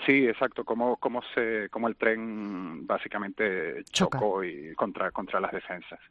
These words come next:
Speaker 1: Y estaba la parte de adelante, no sé cuál es el estado del, del conductor, que, que obviamente es el que estaba de frente, pero creo que no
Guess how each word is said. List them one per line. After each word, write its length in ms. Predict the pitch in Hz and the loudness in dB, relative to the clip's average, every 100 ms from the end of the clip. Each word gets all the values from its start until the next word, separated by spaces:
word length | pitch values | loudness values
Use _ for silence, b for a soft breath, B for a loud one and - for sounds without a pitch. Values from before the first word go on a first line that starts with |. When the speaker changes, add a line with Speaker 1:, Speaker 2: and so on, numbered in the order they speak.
| - | -10
Speaker 1:
Y 60 | |
estaba 600 | 101 - 92 95 87 87 | -4 0 2 2 2 0
la 100 | 90 | -4
parte 260 | 98 98 110 | -2 -2 2
de 60 | 101 | 2
adelante, 420 | 95 110 107 113 B B | 4 4 2 -6 B B
no 160 | 123 117 | 4 4
sé 120 | - | 4
cuál 180 | 127 120 | 2 2
es 60 | 120 | 0
el 100 | 107 | -2
estado 400 | - 113 113 113 | 0 2 4 2
del, 280 | 107 104 - B B B | 0 -4 -8 B B B
del 180 | 113 110 | 0 2
conductor, 500 | 110 104 98 139 147 | 2 -2 2 4 6
que, 220 | - 110 | 4 2
que 120 | - | 2
obviamente 400 | 107 104 110 104 107 | 0 2 0 -2 -4
es 40 | |
el 60 | 117 | -4
que 60 | 101 | -2
estaba 260 | - 104 | 2 4
de 60 | 101 | 4
frente, 380 | - 131 156 - | 4 2 2 -2
pero 180 | 117 104 | -2 0
creo 180 | 110 | -2
que 140 | 107 117 | 0 -2
no 640 | 107 104 101 90 - 101 | 0 0 0 -2 -6 -14